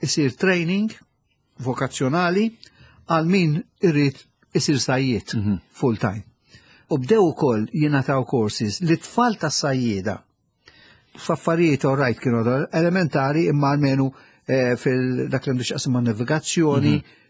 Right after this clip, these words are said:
Speaker 1: metodi ġodda ta', ta' sajt li qed isir, qed isiru barra minn Malta, u kif għandek ukoll teħħendilja, t-, eh, it-tamir li jista' jkollok fuq l-inġenji tas-sajt. Allora l-idea kienet li il-daw in-nies jibdew ħajruhom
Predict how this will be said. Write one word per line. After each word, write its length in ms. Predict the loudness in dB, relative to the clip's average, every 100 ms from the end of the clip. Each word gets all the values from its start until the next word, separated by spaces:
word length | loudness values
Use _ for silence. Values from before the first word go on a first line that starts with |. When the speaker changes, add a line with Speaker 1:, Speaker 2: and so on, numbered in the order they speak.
| 0
Speaker 1:
metodi 680 | 2 2 2 2 2 0 -4
ġodda 500 | 0 2 2 0 0
ta', 420 | 0 0 0 -4 -8 _ _ _ _
ta' 120 | -6 -4
sajt 420 | 0 0 0 -2
li 80 | -4
qed 60 |
isir, 320 | -2 -2 -2 -4 -14 -10
qed 140 | -10 -6
isiru 240 | -2 -2
barra 180 | -2 -2
minn 160 | 0
Malta, 400 | 0 -2 -2 -4 -4 -10 _ -20 -6
u 80 | -4
kif 180 | 0 0
għandek 340 | 2 2 0 0
ukoll 480 | 0 0 0 0 -4 -12 _
teħħendilja, 920 | -10 -4 -2 0 0 0 0 0 -2
t-, 200 | -4 -6 -8 -18 _ -12
eh, 240 | -6 -4 -4
it-tamir 640 | -4 0 0 2 2 2 -2
li 180 | -2 0
jista' 240 | 0 0
jkollok 380 | 0 0 2 0
fuq 140 | -2 -2
l-inġenji 640 | 0 2 0 2 2 0 -2
tas-sajt. 480 | -6 -4 0 -2 -2 -10 -20 -14 -2
Allora 220 | 2 4
l-idea 320 | 4 4 2
kienet 360 | 2 0 0 0
li 140 | 0 -2 -8 _ _ _
il-daw 320 | 0 2 2
in-nies 300 | 2 2 2 0
jibdew 260 | 2 2
ħajruhom 680 | 2 2 2 2 2 2 -2